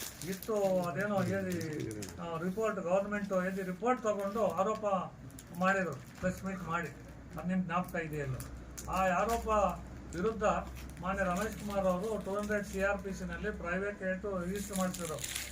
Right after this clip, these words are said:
ವೆಂಕಟೇಶ್ವರ ರೆಡ್ಡಿ ಅವರ ಮೇಲೆ. ಅದು ಜನಪ್ರತಿನಿಧಿಗಳ ಕೋರ್ಟ್ಗೆ ಹೋಯ್ತು ಬೆಂಗಳೂರಿಗೆ. ಇವರಿಬ್ರು ಮೂರು ವರ್ಷದಿಂದ ಅವ-, ಮೊನ್ನೆ ಯಾವಾಗಲೂ ಅದು ಕೇಸ್ ಡಿಸ್ಪೋಸ್ ಆಗಿ ಡಿಸ್ಮಿಸ್ ಆಗಿದೆ. ಅವರು ಬಾಕ್ಸಲ್ಲಿ ಇರೋದು, ಇವರು ನಿಂತ್ಕೊಳ್ಳೋದು ಕೋರ್ಟಲ್ಲಿ. ಈ ರೀತಿ ಒಬ್ಬರ ಮೇಲೆ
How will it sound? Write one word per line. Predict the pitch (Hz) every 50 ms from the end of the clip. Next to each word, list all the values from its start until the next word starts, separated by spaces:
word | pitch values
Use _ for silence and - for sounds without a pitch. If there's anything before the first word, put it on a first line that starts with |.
| - 156
ವೆಂಕಟೇಶ್ವರ | 165 180 175 - 190 185 180
ರೆಡ್ಡಿ | 175 170 165
ಅವರ | 160 151 147
ಮೇಲೆ. | 143 135 127 120 - - - - - - - - - - - - - - - - 147
ಅದು | 175 190 214
ಜನಪ್ರತಿನಿಧಿಗಳ | 196 180 180 190 214 208 208 214 202 202 208 196 202 196 180 -
ಕೋರ್ಟ್ಗೆ | 185 190 190 185 190 208
ಹೋಯ್ತು | 196 185 185 190 190 190 185
ಬೆಂಗಳೂರಿಗೆ. | 160 170 170 170 180 185 185 180 156 139 131 - - - - - - - - - - - 151
ಇವರಿಬ್ರು | 170 185 190 190 208 208 208 226 226 220 214 202 202
ಮೂರು | 196 196 208 202
ವರ್ಷದಿಂದ | 208 196 202 - 220 214 214
ಅವ-, | 202 190 196 196 190
ಮೊನ್ನೆ | 175 175 180 196 214 214
ಯಾವಾಗಲೂ | 202 196 196 196 196 196 208 202
ಅದು | 190 196 202 180 - - - - - - - - -
ಕೇಸ್ | 185 196 196 208 185 165
ಡಿಸ್ಪೋಸ್ | 180 180 - - 202 196 180
ಆಗಿ | 185 175 180 202
ಡಿಸ್ಮಿಸ್ | 185 170 165 143 - 208 214 208 202 185
ಆಗಿದೆ. | 170 156 156 139 127 127 - - - - - - - -
ಅವರು | 147 180 202 208 220 240 220 185
ಬಾಕ್ಸಲ್ಲಿ | 190 220 220 214 226 233 214 202
ಇರೋದು, | 196 175 160 139 131 - - - - - - - - 175
ಇವರು | 214 226 240 240 226 220
ನಿಂತ್ಕೊಳ್ಳೋದು | 220 220 226 - - 240 226 214 202 185
ಕೋರ್ಟಲ್ಲಿ. | 175 196 196 196 190 185 156 135 131 - - - - - - - - - - - 180
ಈ | 208 214
ರೀತಿ | 220 240 240 240 233 220 196 185
ಒಬ್ಬರ | 175 165 160 196 214
ಮೇಲೆ | 214 220 202 165 139 143 139